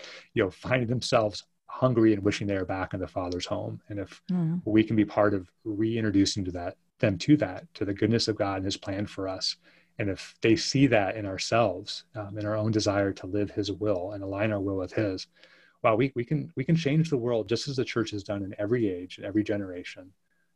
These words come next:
Speaker 1: Um, and ours is no different. This is the perennial call of, of our faith, right? Uh, to bring
Speaker 2: Mm-hmm.
Speaker 1: the good news of Christ's love and salvation to a world that desperately needs it.
Speaker 2: And the world desperately needs it.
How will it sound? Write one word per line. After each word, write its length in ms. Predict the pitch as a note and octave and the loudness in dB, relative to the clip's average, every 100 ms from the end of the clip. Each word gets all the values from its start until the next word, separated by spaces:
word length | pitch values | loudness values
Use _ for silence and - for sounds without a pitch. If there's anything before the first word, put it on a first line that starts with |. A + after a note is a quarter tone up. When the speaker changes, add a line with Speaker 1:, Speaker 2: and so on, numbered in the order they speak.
| - | -20
Speaker 1:
Um, 240 | G2 F#2 - _ _ | -20 -20 -20 _ _
and 180 | A#2 A2 | -6 -4
ours 240 | A2+ D3 D#3+ | 0 2 2
is 100 | D#3+ | 0
no 100 | D3 | 0
different. 320 | E3 - - | 0 -4 -10
This 180 | G2+ - | -10 -6
is 60 | |
the 80 | G#2+ | -8
perennial 380 | - A#2+ A#2+ A2+ | -4 -2 0 -2
call 380 | - G#2+ A2+ A2 | -2 0 0 0
of, 300 | G2+ - - | -4 -10 -4
of 100 | A#2 | 2
our 100 | G#2 | 2
faith, 420 | - D3 E3 - G2 | 4 2 2 -2 -6
right? 240 | F#2 C#3 - _ _ _ | -4 -4 -8 _ _ _
Uh, 80 | G#2+ | 0
to 120 | F#2+ | 2
bring 160 | F2+ A2+ | 4 4
Speaker 2:
Mm-hmm. 60 | G#2+ | 4
Speaker 1:
the 60 | F#2+ | 4
good 200 | A2 A2+ | 6 6
news 300 | A2+ A2 G#2 | 4 2 0
of 100 | G2 | -6
Christ's 400 | - G2+ A2 - | -6 -4 -4 -2
love 200 | G2+ G#2 | -2 0
and 100 | G2+ | 0
salvation 580 | G#2+ G2 F#2 F#2+ - G2 | 0 0 0 -2 -2 -2
to 120 | - | -2
a 60 | F#2+ | -2
world 280 | F#2 G2 F#2 | 2 2 0
that 100 | - | -2
desperately 400 | F2+ - F#2+ F2+ | -4 -4 -6 -4
needs 280 | G2+ G#2+ | -4 -4
it. 120 | - - _ _ _ _ _ - | -8 -14 _ _ _ _ _ -2
Speaker 2:
And 140 | D#3+ | 0
the 80 | D3 | 2
world 220 | C3+ C3+ | 0 0
desperately 440 | C3 C3+ - C3+ B2+ | 0 -2 -2 0 0
needs 240 | B2+ C3 | 0 -2
it. 160 | C3 | -6